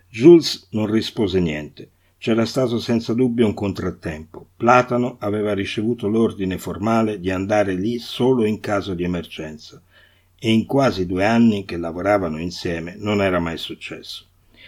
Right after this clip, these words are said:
Tutti i giorni alle otto del mattino si trovavano al laboratorio o in qualche baracca che chiamavano pomposamente così, e nessun imprevisto poteva giustificare agli occhi di Bonnot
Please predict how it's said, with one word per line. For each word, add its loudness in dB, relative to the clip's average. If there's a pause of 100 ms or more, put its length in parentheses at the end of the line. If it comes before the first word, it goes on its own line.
(180)
Tutti 2
i 2
giorni 6
alle 0
otto -2
del 0
mattino 0
si -10
trovavano -2
al 2
laboratorio -4 (280)
o 2
in 2
qualche 0
baracca -2
che -10
chiamavano -4
pomposamente -8
così, -8 (760)
e 0
nessun 4 (100)
imprevisto -2
poteva -2
giustificare -4
agli -6
occhi -6
di -4
Bonnot -4